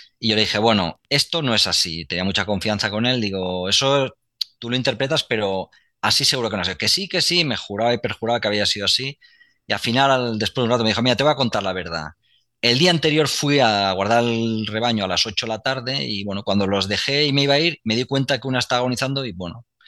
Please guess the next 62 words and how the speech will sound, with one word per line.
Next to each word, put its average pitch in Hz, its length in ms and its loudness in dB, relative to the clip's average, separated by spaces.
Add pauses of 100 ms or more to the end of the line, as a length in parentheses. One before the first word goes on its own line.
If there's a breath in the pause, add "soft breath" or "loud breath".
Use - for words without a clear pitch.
(260 soft breath)
se 110 200 4
me 110 100 6
murió 107 260 6
ahí". 90 100 4
Dije, 98 180 2
"Bueno, 92 260 0
ya 117 160 0
la 123 80 6
sacaré 110 340 0
mañana", 110 440 0
porque 95 200 -6
era 90 140 2
vieja 131 540 0
y, 82 280 -6 (480 soft breath)
y 95 140 -6
la, 95 140 -2
la 104 120 4
dejé 98 280 2
allí. 85 340 -2 (500)
¿Y 117 60 -4
qué 139 140 2
pasa? 117 280 0
Que 92 100 -8
cuando 95 200 0
fui 143 140 0
a 139 100 2
primera 147 220 2
de 143 40 4
la 143 80 6
mañana 143 540 0
ya 120 220 2
la 131 100 4
vieron 127 240 0
antes 120 180 0
los 110 140 -2
buitres 113 300 -4
que 90 160 -8
yo. 90 240 -8
Y 123 140 -2
yo 170 120 4
lo 180 140 2
que 160 120 2
vi 170 220 4
es 170 240 2
que - 160 -2
se - 180 0
lanzaron 135 760 -2 (480 soft breath)
a 143 380 0 (120)
coger 107 320 -2
esa 107 200 2
oveja 101 280 0
muerta. 139 400 0
Dice, 90 200 -2
"Pero 110 180 0
si - 220 0
no 147 120 0
lo 196 80 2
hubiera 190 200 2
visto 165 260 -2
el 143 80 -4
día 143 160 -2
antes, 143 440 -10